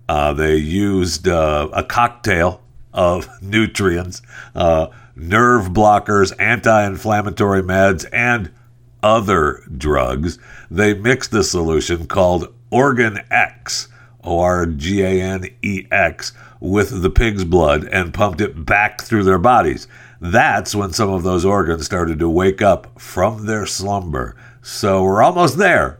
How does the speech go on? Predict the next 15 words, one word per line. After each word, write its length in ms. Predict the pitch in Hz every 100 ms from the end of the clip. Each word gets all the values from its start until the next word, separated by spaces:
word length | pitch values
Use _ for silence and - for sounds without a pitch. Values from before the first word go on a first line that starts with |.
| -
They 200 | 64 113
claim, 440 | 113 135 160 143 123
look, 280 | 107 90
it's, 200 | 120 -
it's 260 | - 98 -
a, 100 | 98
we've 280 | 87 113 120
got 160 | 98
a 40 | 85
ways 360 | 82 82 78
to 240 | 71 - 73
go 240 | 73 71
before 480 | 69 71 80 78 73
we 120 | 73
can, 240 | 67 69